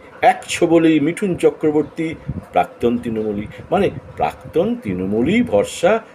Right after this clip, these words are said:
ছাব্বিশে বিজেপির নৌকা পাড়ে লাগাতে। দু হাজার উনিশ সাল চমকে দেওয়া ফল, বিজেপির হাতে আঠেরো সাংসদ। দু হাজার চব্বিশ এসব প্রাক্তন তৃণমূলীদের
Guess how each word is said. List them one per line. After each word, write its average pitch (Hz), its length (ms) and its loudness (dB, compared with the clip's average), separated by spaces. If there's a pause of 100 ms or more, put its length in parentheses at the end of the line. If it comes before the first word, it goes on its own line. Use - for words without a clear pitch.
(140)
ছাব্বিশে 117 760 0
বিজেপির 117 600 -2
নৌকা 101 460 -2 (140)
পাড়ে 87 400 0
লাগাতে। - 420 -14 (800)
দু 117 100 4
হাজার 123 240 6
উনিশ 135 380 0
সাল 127 260 2 (400)
চমকে 139 360 2
দেওয়া 98 260 6
ফল, 127 440 2 (300)
বিজেপির 98 440 -4
হাতে 143 500 0
আঠেরো 101 400 -2
সাংসদ। 80 500 -10 (840)
দু 117 60 2
হাজার 135 240 6 (100)
চব্বিশ 131 640 0 (380)
এসব 110 280 0 (240)
প্রাক্তন 131 640 0 (100)
তৃণমূলীদের 120 720 2